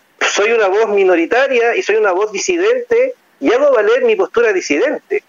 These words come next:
pero no puedo votar, digamos, ese, esa, esa votación que hice de rechazo para inmiscuirme en esta,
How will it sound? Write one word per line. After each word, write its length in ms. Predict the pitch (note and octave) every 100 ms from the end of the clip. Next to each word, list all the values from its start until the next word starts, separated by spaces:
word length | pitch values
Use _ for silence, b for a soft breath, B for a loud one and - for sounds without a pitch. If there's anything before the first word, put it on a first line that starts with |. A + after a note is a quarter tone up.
| B B _
pero 180 | D3+ D#3+
no 160 | E3+
puedo 460 | C3 G#3 C4+ B4+ - -
votar, 680 | A#2+ D3+ D3 - G#3 A#3+
digamos, 460 | D#3 D3 D#3 D#3 D3 E3 E3 _ _
ese, 400 | F3+ E3+ F#3 D#3
esa, 280 | E3 F3+ E3
esa 220 | D#3 F3+
votación 420 | E3 E3 C#3+ G3
que 120 | F#3 F3+
hice 160 | F#3
de 120 | F3
rechazo 520 | D#3 - F3 F3 A#3 - B B _
para 360 | E3 G3 G#3+ G#3+
inmiscuirme 960 | - D#3 D#3 - D3 E3 G#3+ A#3+ A#3+ E3
en 100 | E3
esta, 220 | F3